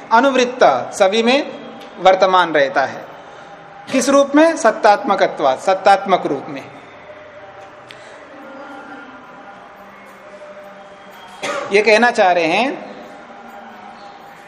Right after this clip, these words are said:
सत इति व्यवहार, ये जो सत व्यवहार है, है ऐसा जो व्यवहार है,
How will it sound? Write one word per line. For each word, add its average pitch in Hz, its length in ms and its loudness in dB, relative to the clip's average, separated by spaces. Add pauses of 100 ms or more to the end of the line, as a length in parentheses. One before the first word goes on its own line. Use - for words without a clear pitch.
(440)
सत 269 400 4
इति 254 220 2
व्यवहार, 175 720 4
ये 202 160 4
जो 233 160 4
सत 277 280 4
व्यवहार 190 500 4
है, 175 380 0
है 202 180 4
ऐसा 196 480 2
जो 214 160 2
व्यवहार 156 400 4
है, 185 360 0